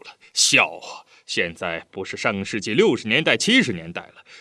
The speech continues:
想用与女人的肉体关系来吓住一个正师职干部，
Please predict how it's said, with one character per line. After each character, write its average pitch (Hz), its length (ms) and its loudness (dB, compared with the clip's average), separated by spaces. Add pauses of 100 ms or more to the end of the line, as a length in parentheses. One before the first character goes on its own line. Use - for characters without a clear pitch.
想 98 300 -6
用 123 180 -2
与 113 160 -2
女 104 160 0
人 101 180 2
的 151 80 -2
肉 180 220 4
体 104 160 -6
关 135 240 2
系 110 80 -6
来 101 140 2
吓 123 260 4
住 120 160 0
一 110 100 0
个 175 120 2
正 175 260 6
师 269 240 4
职 233 160 0
干 98 240 -2
部， - 80 -20